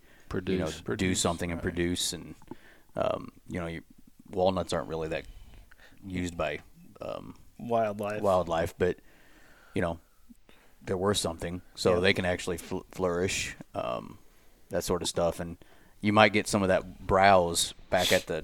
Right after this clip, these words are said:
Speaker 2: the deer's level once you,
Speaker 4: Mm-hmm.
Speaker 2: you know, you were talking about just, even just doing the mowing, you're gonna start seeing some of those natural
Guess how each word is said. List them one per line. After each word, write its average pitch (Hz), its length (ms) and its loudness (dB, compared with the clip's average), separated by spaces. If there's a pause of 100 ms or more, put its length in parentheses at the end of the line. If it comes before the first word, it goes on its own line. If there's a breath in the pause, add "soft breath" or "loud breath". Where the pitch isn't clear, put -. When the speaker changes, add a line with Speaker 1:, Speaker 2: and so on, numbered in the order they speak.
Speaker 2:
the 90 100 -2
deer's 85 380 -2
level 82 400 0
once 80 200 -6
you, 78 220 -8 (140)
Speaker 4:
Mm-hmm. 123 320 -8 (640)
Speaker 2:
you 98 80 4
know, 87 340 0
you 117 140 4
were 147 80 8
talking 98 320 8
about 87 340 6
just, - 320 0 (2000 soft breath)
even 131 320 8
just 117 180 6
doing 117 200 8
the 90 80 -2
mowing, 87 720 6
you're 95 140 2
gonna 101 300 4
start - 280 4
seeing 98 460 2
some 95 240 0
of 90 80 0
those 87 300 -2
natural 87 880 0